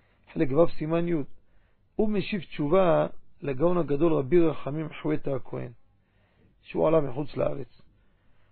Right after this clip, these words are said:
אז הוא אמר לו, "שמענו שהרבנות נתנה הוראה ביום העצמאות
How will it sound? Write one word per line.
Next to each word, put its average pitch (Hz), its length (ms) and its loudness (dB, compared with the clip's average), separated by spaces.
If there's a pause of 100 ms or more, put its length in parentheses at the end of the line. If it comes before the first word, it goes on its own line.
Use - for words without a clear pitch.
(120)
אז 147 120 -6
הוא 185 120 0
אמר 101 180 2
לו, 131 120 2
"שמענו 202 540 0
שהרבנות 170 880 0
נתנה 170 240 0
הוראה 214 220 6
ביום 208 240 8
העצמאות 214 720 0